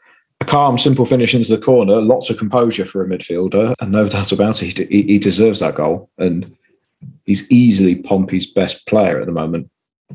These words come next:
by miles. He, he adds so much quality and is bringing in other players as well into attacking opportunities. Um, that's noticeable by the X G in this game. Pompey had two point five four X G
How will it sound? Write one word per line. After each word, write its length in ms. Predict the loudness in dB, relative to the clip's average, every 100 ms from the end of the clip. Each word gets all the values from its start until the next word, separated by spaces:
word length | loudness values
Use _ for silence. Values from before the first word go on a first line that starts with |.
| -12 -6
by 240 | -2 2
miles. 460 | 2 2 0 -4 -4
He, 340 | 2 4 6
he 200 | 6 4
adds 360 | 4 2 2 -4 -12 _ _ _ -4
so 340 | 0 2 2
much 240 | 2 0
quality 560 | 0 -2 -2 -2 -2 0
and 140 | 0
is 80 | -2
bringing 380 | 0 0 2 2
in 300 | 2 0 -4 _ _ _ _ -2
other 240 | -2 -2
players 400 | -2 2 2 2
as 120 | 0
well 180 | 2 2
into 200 | 2 0
attacking 380 | -2 -4 -4 -4
opportunities. 840 | -4 -2 0 2 2 2 0 -2 -12 _ _ _ _ _
Um, 420 | -12 -10 -10 -14 -2
that's 200 | 0 2
noticeable 420 | 2 2 2 2
by 180 | 2 2
the 120 | 2
X 180 | 0 0
G 200 | 0 0
in 100 | 0
this 100 | -4
game. 240 | -4 -2
Pompey 240 | 0 0 0
had 140 | 0
two 160 | 0 0
point 180 | -2 -2
five 220 | -2 0
four 280 | 0 0 0
X 140 | -6
G 400 | -6 -2 0 -2